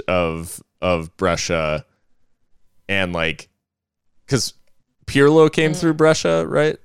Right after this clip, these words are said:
Speaker 1: I think.
Speaker 2: Correct.
Speaker 1: And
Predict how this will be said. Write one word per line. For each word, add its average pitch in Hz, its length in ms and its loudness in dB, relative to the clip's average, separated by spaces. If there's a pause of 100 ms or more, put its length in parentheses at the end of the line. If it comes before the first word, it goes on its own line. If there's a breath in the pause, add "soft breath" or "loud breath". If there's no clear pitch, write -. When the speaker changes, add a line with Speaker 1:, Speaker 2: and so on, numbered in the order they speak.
(140)
Speaker 1:
I 147 80 -2
think. 165 320 -6 (2000)
Speaker 2:
Correct. - 840 -14 (400)
Speaker 1:
And 107 560 0